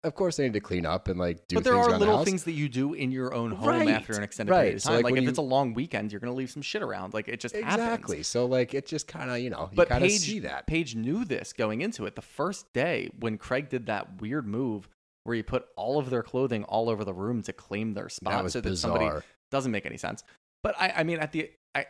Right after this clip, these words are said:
Speaker 2: at the time, I guess I understood it because you knew that Kyle was gonna walk in and be like, "We want the biggest room."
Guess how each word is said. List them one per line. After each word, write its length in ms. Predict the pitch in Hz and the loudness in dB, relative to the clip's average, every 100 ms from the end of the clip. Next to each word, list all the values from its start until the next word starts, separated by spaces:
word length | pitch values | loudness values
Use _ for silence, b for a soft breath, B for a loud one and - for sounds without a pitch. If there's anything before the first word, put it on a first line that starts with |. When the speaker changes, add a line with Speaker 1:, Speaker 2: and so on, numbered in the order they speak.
| _ | _
Speaker 2:
at 100 | 147 | -6
the 60 | 156 | -6
time, 380 | - 123 151 160 | -6 -2 0 -2
I 80 | |
guess 240 | 131 131 - | -2 -2 -2
I 100 | 110 | -2
understood 440 | 110 101 - 107 | -2 -6 -4 -2
it 80 | 127 | -2
because 300 | 123 127 104 | -4 -6 -6
you 180 | 113 131 | -4 -2
knew 220 | 127 131 | 0 -2
that 120 | 117 | -2
Kyle 300 | - 101 95 | -4 -2 -2
was 140 | 101 - | -4 -8
gonna 140 | 107 | -8
walk 220 | 104 - | -6 -8
in 60 | 107 | -10
and 80 | 104 | -10
be 80 | 101 | -8
like, 140 | 110 | -8
"We 140 | 120 110 | -6 -4
want 180 | 98 | -4
the 60 | 92 | -6
biggest 280 | 90 - - | -10 -10 -8
room." 320 | 113 104 107 | -6 -6 -8